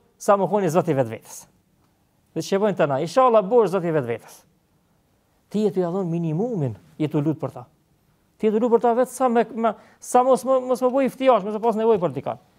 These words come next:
Jo, jo, do të me bu dua edhe mu pregadit, me pregadit fëmit që me qenë ata që kanë mundësi me, me qenë projektus për dikan, me qenë shembull për dikan edhe me qenë krye, në krye të punëve të mira.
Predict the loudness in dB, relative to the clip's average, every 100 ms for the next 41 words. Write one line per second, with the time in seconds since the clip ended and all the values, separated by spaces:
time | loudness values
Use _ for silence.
0 | _ 0 4 6 6 4 2 -2 0 2
1 | 2 2 2 4 6 6 2 2 0 -2
2 | _ -2 2 2 0 -6 -4 -2 0 0
3 | 0 -4 -2 -2 -4 -14 _ -6 -2 -2
4 | 0 0 0 2 4 4 0 0 2 2
5 | 0 -4 -6 -6 -6 -8 _ _ _ _
6 | _ _ _ _ _ _ -4 0 0 0
7 | 0 0 0 0 -2 0 -2 0 0 0
8 | -2 -4 -2 0 0 -2 -4 -4 -2 0
9 | 0 -2 -4 -4 -6 -4 -2 -2 -2 -10
10 | _ -14 -6 -2 -2 0 -2 -2 -2 -4
11 | -4